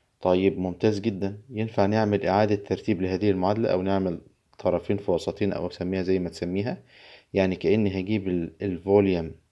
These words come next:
مكان ال R وأنزل ال R مكانها. يبقى أنا عندي الحجم بيساوي الحجم، الفوليوم بتاع هذا السلك هيساوي الرو إي في ال تربيع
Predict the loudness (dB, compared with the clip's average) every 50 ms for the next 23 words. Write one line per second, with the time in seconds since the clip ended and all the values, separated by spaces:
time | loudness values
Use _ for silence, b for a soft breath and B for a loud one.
0 | _ _ _ _ _ _ -10 -10 -2 0 0 0 0 0 0 0 0 0 0 -2
1 | -2 0 0 0 0 0 0 0 0 0 0 0 0 0 -4 -4 -2 -2 0 0
2 | -2 -6 -8 B B B B B B B B -4 -4 -4 -2 -2 -2 -2 0 0
3 | -2 -2 -2 -4 -4 0 0 0 2 2 0 -2 -2 -2 -4 -4 -4 -2 0 2
4 | 2 2 2 0 -2 -6 -8 _ _ _ _ _ _ _ _ _ _ _ _ _
5 | _ _ _ -10 -10 -8 -2 0 0 0 0 -2 -6 -8 -10 -10 -8 -8 -8 -6
6 | -4 -2 -2 -2 -2 -4 -4 -6 -6 -8 -10 -8 -8 -8 -8 -8 -10 -16 -20 _
7 | _ _ _ _ _ _ _ _ _ _ _ _ _ 0 2 2 2 2 0 -2
8 | -4 -6 -6 -6 -6 -6 -10 -14 -10 -4 -2 0 0 0 -2 -4 -4 0 2 4
9 | 4 4 2 -2 -4 -2 -2 -2 0 0 2 2 2 2 2 -2 -2 -2 -4 -6
10 | -8 -14 _ _ _ _ _ _ _ _ _ _ _ _ _ _ _ _ _ _
11 | _ _ _ _ -2 -2 -2 2 2 4 6 8 8 8 6 6 2 0 0 0
12 | -2 -2 -2 -2